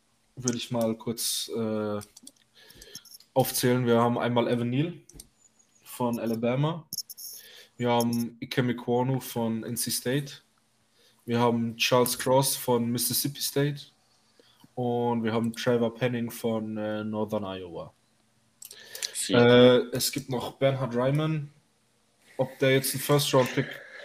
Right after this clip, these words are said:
Speaker 2: Das
Speaker 1: wert
Speaker 2: klingt so
Speaker 1: ist, ist
Speaker 2: falsch,
Speaker 1: die
Speaker 2: wenn
Speaker 1: andere
Speaker 2: du,
Speaker 1: Frage.
Speaker 2: das klingt so falsch, wenn du den Englisch aussprichst.
Speaker 1: Ja, das ist das andere Ding. Ob der jetzt ein First-Round-Pick wert, wert ist, ist die andere Frage.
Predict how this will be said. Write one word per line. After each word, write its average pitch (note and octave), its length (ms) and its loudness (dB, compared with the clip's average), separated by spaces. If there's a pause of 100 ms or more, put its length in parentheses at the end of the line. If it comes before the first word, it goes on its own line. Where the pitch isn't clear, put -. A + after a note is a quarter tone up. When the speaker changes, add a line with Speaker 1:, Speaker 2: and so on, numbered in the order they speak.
(140)
Speaker 2:
Das A2 120 4
Speaker 1:
wert C#3 120 10
Speaker 2:
klingt - 160 4
so A2 80 10
Speaker 1:
ist, G#2+ 80 10
ist - 40 0
Speaker 2:
falsch, G#2+ 220 10
Speaker 1:
die C3+ 100 4
Speaker 2:
wenn G2+ 120 8
Speaker 1:
andere B2 140 4
Speaker 2:
du, - 60 -4
Speaker 1:
Frage. A#2+ 320 0
Speaker 2:
das C3+ 180 -8
klingt G2 240 -2
so G2+ 120 0
falsch, F#2 340 4
wenn F2+ 120 0
du F2+ 80 0
den E2+ 180 -8
Englisch F2 320 -8
aussprichst. - 580 -10
Speaker 1:
Ja, A2 880 -6
das A#2 180 -2
ist C3+ 240 -2
das - 120 -4
andere B2 280 -2
Ding. C#3+ 220 -2 (440)
Ob - 140 2
der C#3+ 100 12
jetzt D3 180 6
ein C#3+ 60 0
First-Round-Pick C3+ 840 2
wert, C3+ 360 -2
wert C3+ 260 2
ist, - 280 -6
ist - 200 -10
die A2+ 60 -4
andere C3 260 -4
Frage. C3 600 0